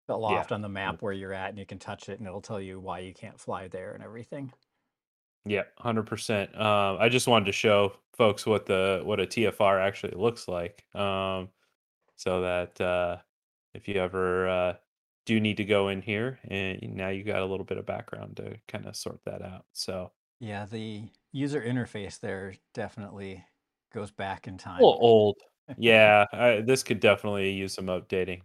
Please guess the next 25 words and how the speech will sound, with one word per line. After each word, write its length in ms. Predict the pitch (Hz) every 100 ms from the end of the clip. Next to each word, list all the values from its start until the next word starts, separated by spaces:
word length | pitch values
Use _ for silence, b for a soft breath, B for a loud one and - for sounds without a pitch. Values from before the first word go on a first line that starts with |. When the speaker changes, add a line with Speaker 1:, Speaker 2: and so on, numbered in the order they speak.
| -
Speaker 2:
but, 160 | 110
you 100 | 110
know, 200 | 107 98
it's, 380 | 98 95 - - _ _ _ _ 110
it's 140 | 110
the 100 | 107
F 160 | 92 98
A 320 | 90 90 87
A, 80 | -
so, 480 | - 95 92 92 _ _ _ _ _
you 80 | 95
know, 260 | 90 90 92 _ _ _ _
at 140 | - 107
Speaker 1:
Oh. 40 |
Speaker 2:
a 40 | 107
snail's 360 | - 101 98
pace, 420 | - 95 90 - 101
right? 340 | 101 110 113 _ _ -
Speaker 1:
Wasn't 440 | 127 131 185 180
there, 540 | 202 196 185 180 170 _ _
oh, 140 | 160 139
that, 240 | 147 151
that's 240 | - 147 -
the 100 | 107
No-, 240 | 95 95